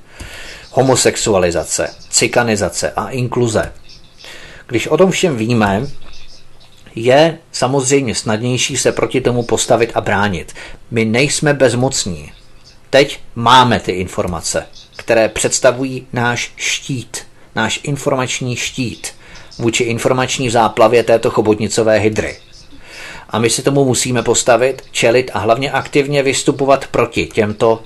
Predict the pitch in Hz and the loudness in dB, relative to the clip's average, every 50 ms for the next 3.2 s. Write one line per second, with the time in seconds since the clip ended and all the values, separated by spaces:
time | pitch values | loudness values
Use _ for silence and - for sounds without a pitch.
0 | - - 107 101 - - 120 - - 98 80 85 80 76 - - - 117 113 - | -4 -2 -2 -2 -2 -4 -6 -4 -2 -4 -4 -4 -6 -8 -10 -8 -6 -4 -4 -2
1 | - - 120 110 117 110 113 113 110 101 104 107 107 113 117 120 113 - 117 107 | 0 0 2 2 2 2 2 0 -2 -2 -4 -2 -2 -2 -2 -2 -2 0 0 0
2 | 85 - - - 78 76 80 - - - - - - - 139 143 143 - 160 151 | 0 -2 -4 -8 -10 -12 -16 -14 -14 -14 -14 -10 -4 0 0 2 4 6 6 6
3 | 147 147 - | 6 4 0